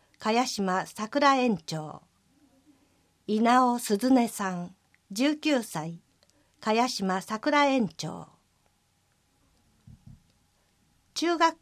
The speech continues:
校、高校のクラブ活動で、軽音楽に取り組んでいる生徒たちのコンテスト、スニーカーエイジ。三学年違う二人は、同じ高校からメインボーカルで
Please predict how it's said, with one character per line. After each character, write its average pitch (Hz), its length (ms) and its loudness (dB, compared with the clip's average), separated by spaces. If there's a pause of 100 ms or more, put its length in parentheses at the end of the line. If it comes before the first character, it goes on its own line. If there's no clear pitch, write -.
校、 196 440 -2
高 262 220 4
校 240 240 2
の 220 140 2
ク 226 140 -4
ラ 254 120 4
ブ 262 100 2
活 269 300 -2
動 196 220 2
で、 190 240 -2 (460)
軽 311 280 8
音 285 180 6
楽 226 220 0
に 202 140 2
取 220 220 0
り - 20 -4
組 247 220 4
ん - 20 4
で 220 140 4
い 233 60 2
る 226 120 0
生 302 240 4
徒 233 100 -4
た 208 140 -2
ち 208 160 -8
の 190 140 2
コ 277 160 2
ン 262 80 2
テ 160 160 -8
ス - 160 -16
ト、 - 140 -12 (760)
ス 233 220 -2
ニ 285 260 6
ー - 20 -14
カ 240 280 0
ー - 80 -6
エ 202 120 -2
イ 190 140 -4
ジ。 - 220 -20 (1200)
三 330 360 0
学 349 200 2
年 294 180 6
違 - 180 -2 (180)
う 220 60 -2
二 208 260 -2
人 196 140 -2
は、 175 200 -6 (460)
同 214 120 4 (140)
じ 247 140 -4
高 233 240 0
校 220 240 0
か 214 140 -2
ら 220 200 -2 (280)
メ 208 180 4
イ 330 100 6
ン 330 120 4
ボ 330 160 4
ー 320 60 0
カ 247 120 -2
ル 214 140 -4
で 196 280 -2